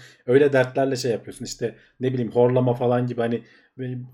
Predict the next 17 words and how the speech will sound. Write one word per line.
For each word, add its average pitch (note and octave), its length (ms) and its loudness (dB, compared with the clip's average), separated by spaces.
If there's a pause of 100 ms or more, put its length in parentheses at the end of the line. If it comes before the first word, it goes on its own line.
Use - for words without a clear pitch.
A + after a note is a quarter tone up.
başka B2 400 -2
başka C3+ 300 0
türlü B2+ 600 -4
şeyler, B2 400 2
rahatsızlık B2+ 540 -2
verici A#2+ 260 -2
şeyler B2 320 -2
olabiliyor. A#2+ 500 0 (560)
Ama F3+ 200 6
dediğin G#3 200 0
gibi F3+ 120 -2
önemli E3+ 500 4
bir - 80 -10
şey. B2+ 120 0
Sonuçta B2+ 340 0
bunu D#3 160 4
araştırmışlar. C#3+ 880 0